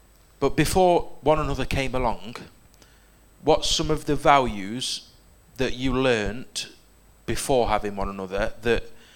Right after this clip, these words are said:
stood you well, both in life and also as a family?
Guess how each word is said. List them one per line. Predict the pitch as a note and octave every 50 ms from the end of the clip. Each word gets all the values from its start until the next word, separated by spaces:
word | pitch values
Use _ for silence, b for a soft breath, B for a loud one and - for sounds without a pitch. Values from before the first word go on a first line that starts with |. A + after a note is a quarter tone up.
| b b b b b b - _ _ _ - - _ -
stood | - - - - - C#3+ B2+ A#2+ - -
you | C3 B2+ B2
well, | A#2+ B2 B2 A2+ G#2+ G#2
both | G2+ - A2 A2+ A2 - A#2+
in | A2+
life | A2+ A2+ A2+ A2 G#2 G2 G#2+ A#2 B2 - - - - - -
and | G#2+ A2 A2 A2 G#2 - - - -
also | - A#2+ A#2+ A2 - A#2 G#2+ G#2
as | G#2+ G2+
a | G#2+
family? | G2 - A2+ A2 G#2 G2 F#2 F#2 F#2